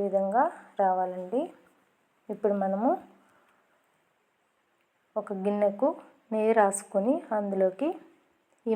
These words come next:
మిశ్రమాన్నంతా ట్రాన్స్ఫర్ చేసుకోవాలి. ఇలా చల్లారిన తర్వాత ఆ మౌల్డ్లో నుంచి మనము సపరేట్ చేసుకోవాలండి. చూడండి, ఎంత జెల్లీ జెల్లీగా ఉంటుందో, చాలా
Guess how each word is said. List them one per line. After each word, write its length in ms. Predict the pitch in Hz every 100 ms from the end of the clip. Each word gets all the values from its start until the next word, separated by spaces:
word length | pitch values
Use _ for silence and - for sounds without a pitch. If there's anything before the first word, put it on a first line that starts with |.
| 208
మిశ్రమాన్నంతా 760 | 202 - 240 220 196 185 190 339 - _ -
ట్రాన్స్ఫర్ 500 | 220 208 208 208 208
చేసుకోవాలి. 760 | 185 180 - - 180 190 190 262 - - _ _ _ _ _ _ _ _ _ _ _ -
ఇలా 160 | 202 214 302 - - _ _ -
చల్లారిన 520 | 208 202 202 208 202 196
తర్వాత 420 | 190 185 185 185 262 311 - - _ 196
ఆ 40 | 196 196
మౌల్డ్లో 400 | 196 196 190 185 185
నుంచి 220 | 180 220 196
మనము 260 | 185 220 359 - _ _ _ - -
సపరేట్ 420 | 202 208 202 202 190
చేసుకోవాలండి. 880 | 175 - - 180 175 180 180 214 330 - _ _ _ _ _ _ _
చూడండి, 420 | - 202 196 202 294 320
ఎంత 120 | 180 180 175
జెల్లీ 260 | 202 190 202 190
జెల్లీగా 420 | 190 190 190 196 190
ఉంటుందో, 360 | 185 190 180 233 285 - _ _ _ _ _ -
చాలా 320 | 214 185 190